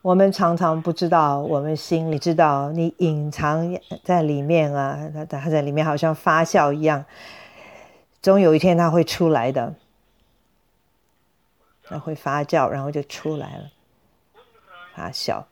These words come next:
哦，主啊，这样说出来的话呢，使你自己不洁净，那使听见的人也不洁净。哦，主耶稣，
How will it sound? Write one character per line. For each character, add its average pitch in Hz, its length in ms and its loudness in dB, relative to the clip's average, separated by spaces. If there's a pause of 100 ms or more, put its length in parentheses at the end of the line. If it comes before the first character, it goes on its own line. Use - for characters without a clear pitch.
(840)
哦， 156 520 4
主 - 220 -8
啊， 120 180 -10 (680)
这 - 100 -8
样 156 260 0
说 160 240 2
出 160 180 0
来 139 180 2
的 151 100 0
话 156 240 0
呢， 143 260 -8 (300)
使 - 220 -8
你 151 120 -4
自 233 240 -2
己 143 240 2 (200)
不 175 160 2
洁 131 260 0
净， 139 380 -4
那 147 120 -8
使 135 200 -10
听 208 320 -2
见 202 180 6
的 151 100 2
人 135 400 -2
也 131 160 -2 (280)
不 147 100 2
洁 120 300 -4
净。 123 240 -6 (1900)
哦， 143 420 -4
主 - 160 -10
耶 85 220 -8
稣， 135 460 -6